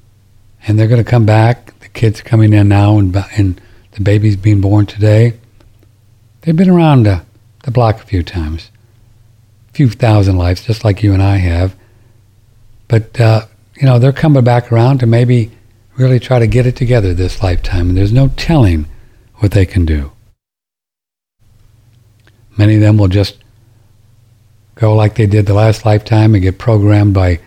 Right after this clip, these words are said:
the media and go bonkers again. They'll spend a whole nother lifetime just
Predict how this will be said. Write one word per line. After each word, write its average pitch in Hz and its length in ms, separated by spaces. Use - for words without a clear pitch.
the 101 80
media 107 460
and 87 220
go 104 160
bonkers 101 480
again. 104 320
They'll 95 100
spend 101 300
a 90 40
whole 104 160
nother 104 200
lifetime 104 560
just 101 240